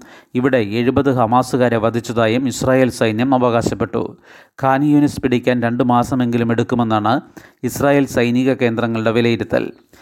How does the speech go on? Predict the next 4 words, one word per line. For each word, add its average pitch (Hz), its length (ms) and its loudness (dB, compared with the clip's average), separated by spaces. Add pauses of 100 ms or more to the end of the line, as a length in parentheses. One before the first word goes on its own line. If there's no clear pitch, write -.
(300)
പലായനം 143 460 2
ചെയ്ത 135 260 0
പലസ്തീൻകാരിലേറെയും 120 1300 0
ഇപ്പോൾ 120 280 0